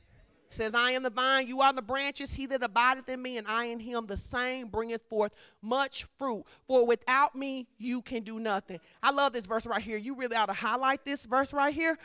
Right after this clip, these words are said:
because this verse right here basically says, if you try to quit cursing or fornicating or being a God robber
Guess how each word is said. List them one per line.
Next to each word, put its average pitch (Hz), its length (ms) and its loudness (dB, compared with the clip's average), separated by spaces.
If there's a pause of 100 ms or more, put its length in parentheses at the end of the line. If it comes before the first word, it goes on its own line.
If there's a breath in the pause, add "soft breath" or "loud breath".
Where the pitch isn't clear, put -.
(180 loud breath)
because 285 240 0
this 359 160 -4
verse 330 240 2
right 262 160 -2
here 254 160 -2
basically 254 420 -4
says, 214 300 -2 (180 loud breath)
if 285 200 -2
you 320 120 -6
try 285 220 0
to 269 60 -6
quit 269 260 -8
cursing 247 540 -4 (180 soft breath)
or 240 140 2
fornicating 220 760 -4 (160 soft breath)
or 220 160 2
being 233 300 -2
a 233 40 -6
God 220 400 0
robber 208 440 0